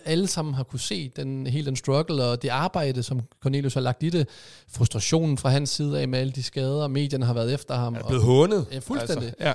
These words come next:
Speaker 1: At, at bare det, der med kommer, havde det så også bare været et tap-in, det letteste mål i hele verden, som, som vi alle kunne have lavet her, jamen,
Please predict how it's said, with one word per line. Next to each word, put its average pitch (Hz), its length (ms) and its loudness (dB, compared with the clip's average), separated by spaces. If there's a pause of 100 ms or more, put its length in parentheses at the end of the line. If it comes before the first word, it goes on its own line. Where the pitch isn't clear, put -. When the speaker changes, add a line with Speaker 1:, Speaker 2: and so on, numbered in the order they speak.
(120)
Speaker 1:
At, 147 220 -2
at 160 80 -6
bare 190 200 4
det, 214 100 2
der 196 100 4
med 160 140 -8
kommer, 175 280 -4 (120)
havde 214 320 6
det 220 80 6
så - 100 4
også 208 140 6
bare 202 140 4
været 170 120 4
et 135 80 0
tap-in, 156 400 -2 (640)
det 156 100 -4
letteste 160 400 -2
mål 139 220 0
i 127 40 2
hele 143 220 0
verden, 131 280 0
som, 120 380 -2
som 131 160 2
vi 131 80 4
alle 151 180 4
kunne 131 180 2
have 123 140 2
lavet 147 120 4
her, 131 160 2 (600)
jamen, 151 300 0